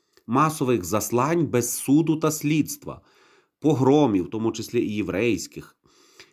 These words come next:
погромів профспілок, заборони демократичних видань тощо. Подобається?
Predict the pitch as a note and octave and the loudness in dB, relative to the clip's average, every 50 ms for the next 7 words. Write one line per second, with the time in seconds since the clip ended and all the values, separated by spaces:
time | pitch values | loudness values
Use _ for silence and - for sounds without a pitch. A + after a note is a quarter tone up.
0 | _ - A#2+ A#2+ A#2 B2+ D3 D#3+ F3 E3 D3+ E3 D3 D3+ D3 D3+ - - E3 D#3 | _ -2 0 2 2 4 4 6 4 4 4 2 -2 -2 -2 -4 -6 -4 -2 0
1 | C#3 C3 B2+ G#2 E2 D2 - - A2+ G#2 A#2 A#2 B2+ C#3+ D#3+ D#3+ E3 D3+ D3+ C#3+ | 2 2 2 0 -2 -4 -6 -6 -6 -4 -2 -2 -2 0 0 0 0 0 0 0
2 | D3 - - C#3 C3+ B2+ - C#3 D3 C#3+ - - D3+ C3+ - - C#3 C3 F#2+ G#2 | -2 -2 -2 -6 -6 -4 -2 -2 -2 -2 -2 -4 -4 -4 -2 -2 -4 -2 0 2
3 | G#2 G2+ F2 D2+ D2 C#2 - - A#2+ A#2+ A2+ - - - - D2+ - _ _ _ | 2 2 2 0 -2 -6 -8 -4 -2 -2 -2 -2 -4 -10 -12 -14 -14 _ _ _
4 | _ _ _ _ _ _ _ _ _ _ _ - - - B2+ D3+ F#3+ G#3+ F#3 - | _ _ _ _ _ _ _ _ _ _ _ -10 -2 2 2 4 4 4 0 0
5 | - - - - | -2 -4 -12 -12